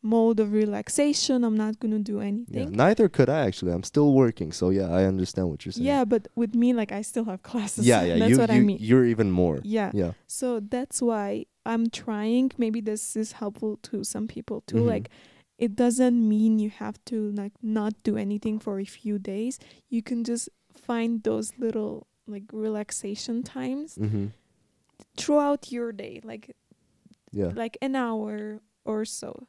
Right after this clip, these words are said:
Speaker 2: Even less, i-, if you can. If you have
Speaker 1: No, collectively,
Speaker 2: Collectively,
Speaker 1: throughout,
Speaker 2: yeah, yeah.
Speaker 1: throughout the day, yeah.
Speaker 2: But you know what I also found now interesting is, again, when we compare the mental burnout and the physical burnout,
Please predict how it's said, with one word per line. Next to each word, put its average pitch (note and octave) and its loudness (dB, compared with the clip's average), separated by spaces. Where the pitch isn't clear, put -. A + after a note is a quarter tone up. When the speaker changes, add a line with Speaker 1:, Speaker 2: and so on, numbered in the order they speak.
Speaker 2:
Even C#3+ 2
less, - -4
i-, - -12
if E2 -6
you E2 -4
can. D#2+ -4
If F#2 -10
you G2+ 2
have G2+ 4
Speaker 1:
No, A3+ 0
collectively, A3 -8
Speaker 2:
Collectively, C3+ 4
Speaker 1:
throughout, G#2 4
Speaker 2:
yeah, E2 -4
yeah. D#2 -4
Speaker 1:
throughout G#2+ -10
the G#3+ -14
day, - -14
yeah. A3 -12
Speaker 2:
But A#2 4
you A#2 0
know B2 4
what C#3 4
I G2 6
also G2+ 2
found F#2 -2
now E2 -6
interesting F2 -4
is, F#2+ -4
again, G#2 0
when G2 0
we F#2+ 2
compare F2+ -2
the G2+ 0
mental F2+ 0
burnout E2+ 2
and D#2+ -12
the E2 -10
physical B2 -4
burnout, G#1+ -10